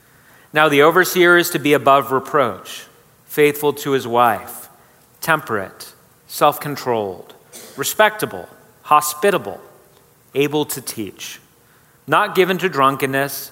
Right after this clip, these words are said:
not violent but gentle, not quarrelsome, not a lover of money.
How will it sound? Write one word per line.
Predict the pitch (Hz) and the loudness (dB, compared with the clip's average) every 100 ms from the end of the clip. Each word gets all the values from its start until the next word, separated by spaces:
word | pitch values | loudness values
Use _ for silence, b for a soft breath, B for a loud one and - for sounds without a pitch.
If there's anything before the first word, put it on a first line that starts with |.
| - | -6
not | 131 170 165 | 0 0 4
violent | 165 151 156 160 151 | 4 4 2 -2 -4
but | 147 151 | -4 -2
gentle, | 135 117 117 120 131 - - b b b - | -2 -4 -2 -6 -6 -10 -20 b b b -2
not | 151 175 - | 2 2 -2
quarrelsome, | - 190 196 165 131 - 110 107 113 117 _ _ _ - | -2 2 4 2 0 -6 -6 -6 -10 -14 _ _ _ -4
not | 131 131 | 2 2
a | 127 | 4
lover | 127 123 123 | 2 2 -2
of | 117 | -2
money. | 123 127 98 | -2 -2 -2